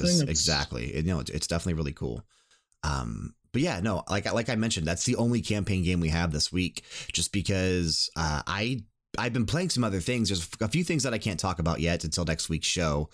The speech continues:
Speaker 2: but, uh, I really wanted to put Life is Strange two as a campaign game this week.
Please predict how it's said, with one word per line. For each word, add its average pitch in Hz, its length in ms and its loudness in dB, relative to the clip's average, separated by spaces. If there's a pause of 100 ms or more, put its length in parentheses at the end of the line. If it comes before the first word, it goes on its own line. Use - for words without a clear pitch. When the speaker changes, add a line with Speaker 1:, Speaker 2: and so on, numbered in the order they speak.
(420)
Speaker 2:
but, 95 280 0
uh, 87 440 0 (400)
I 113 460 2
really 175 340 2
wanted 120 260 0
to 92 80 -6
put 110 160 0
Life 98 220 0
is 92 80 0
Strange 87 320 0
two 120 200 0
as 76 140 0
a - 40 -8
campaign 82 400 0
game 57 180 -4
this - 160 -4
week. 50 260 -10